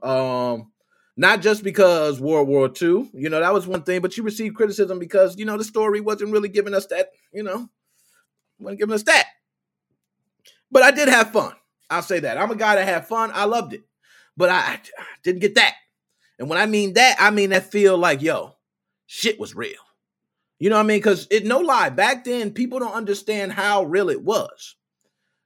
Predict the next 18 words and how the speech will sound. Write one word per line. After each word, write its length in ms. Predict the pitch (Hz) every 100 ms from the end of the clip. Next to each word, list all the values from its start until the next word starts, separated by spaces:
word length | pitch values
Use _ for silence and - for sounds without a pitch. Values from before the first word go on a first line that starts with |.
| _ -
This 220 | 220 214
made 160 | 196 180
me 80 |
feel 180 | 170 175
like 200 | 160 151
I 80 | 160
was 160 | 151 139
in 80 | 131
some 140 | 131
pseudo 300 | - 180 135
zombie 320 | 104 76 67
world, 300 | 71 67 65
I'll 160 | 127 110
be 120 | 90
honest. 280 | - _ -
So, 200 | 123 - _ _ _ _ _ -
um, 480 | 101 98 90 82 _ _ _ _ _ _ _ _
nonetheless, 760 | 190 302 294 220 190 180 -